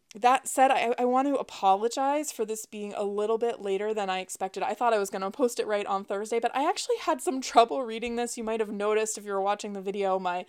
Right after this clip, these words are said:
clothes changed 'cause I had to stop and start again, um, because I just, I don't know if the, I wasn't as smooth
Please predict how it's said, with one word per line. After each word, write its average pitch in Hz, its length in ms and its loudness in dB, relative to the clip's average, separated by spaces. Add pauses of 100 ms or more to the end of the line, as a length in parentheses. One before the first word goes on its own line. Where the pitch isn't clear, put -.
(420)
clothes 277 280 4
changed 285 460 -4
'cause 226 120 -4
I 208 120 4
had 214 300 0
to 214 100 -6
stop 208 500 2
and 190 220 -8
start 202 300 0
again, 247 500 0
um, 190 360 -4
because 196 380 -6
I 196 80 0
just, 190 300 -8 (760)
I 233 100 4
don't 254 140 2
know 247 340 4
if 208 280 -4
the, 196 340 -2
I 196 180 -2
wasn't 202 360 -4
as 185 160 -4
smooth 277 680 -2